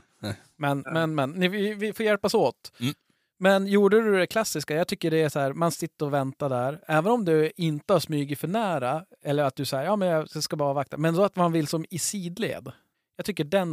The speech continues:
Speaker 1: den har, har förstört mång-, många gånger för mig. Att jag så bara,
Speaker 2: Och så
Speaker 1: ja,
Speaker 2: vad vill du, säger du?
Speaker 1: att jag vill sticka fram huvudet åt sidled,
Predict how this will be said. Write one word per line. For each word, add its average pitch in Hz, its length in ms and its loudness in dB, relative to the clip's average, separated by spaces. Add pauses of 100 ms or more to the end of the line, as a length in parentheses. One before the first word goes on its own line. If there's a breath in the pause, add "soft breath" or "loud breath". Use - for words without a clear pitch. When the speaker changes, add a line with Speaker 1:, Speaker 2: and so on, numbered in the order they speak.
Speaker 1:
den 175 280 0
har, 139 320 0
har 139 200 -4
förstört 139 420 -4
mång-, 160 340 0
många 151 300 -2
gånger 135 260 -4
för 135 100 -12
mig. 139 200 0
Att 120 120 -4
jag 131 120 -4
så 127 80 -8
bara, 117 120 -6 (220 soft breath)
Speaker 2:
Och - 120 -6
så - 80 -2
Speaker 1:
ja, - 20 0
Speaker 2:
vad 139 140 8
vill 143 180 4
du, 143 160 4
säger 143 140 4
du? 143 140 4 (300)
Speaker 1:
att 165 80 -2
jag 175 80 2
vill 170 140 2
sticka - 300 0
fram 170 280 2
huvudet 170 340 2
åt 165 100 0
sidled, 175 500 0